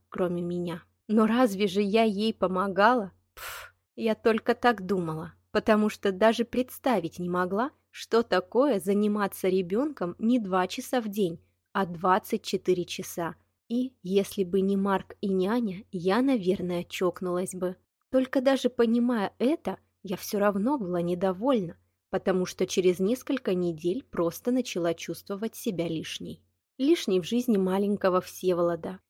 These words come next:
лишней в жизни Марка. Само собой, у Скольникова было времени не больше, чем у меня, но, кажется, я по-идиотски ревновала.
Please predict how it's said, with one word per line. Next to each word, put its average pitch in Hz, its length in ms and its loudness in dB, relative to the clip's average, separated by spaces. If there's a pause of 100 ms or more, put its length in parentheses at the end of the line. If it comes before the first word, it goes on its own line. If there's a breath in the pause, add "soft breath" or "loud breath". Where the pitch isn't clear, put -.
(120)
лишней 247 480 -2
в 220 60 -6
жизни 185 360 -2
Марка. 175 460 -6 (480)
Само 254 280 2
собой, 202 480 0
у - 80 -4
Скольникова 208 800 0
было 202 300 -2
времени 214 460 2
не 220 180 0
больше, 233 440 -6
чем - 240 -8
у 185 60 -4
меня, 185 440 -4 (240)
но, 208 340 -2
кажется, 208 640 0
я 190 180 0
по-идиотски 185 840 0
ревновала. 175 680 -2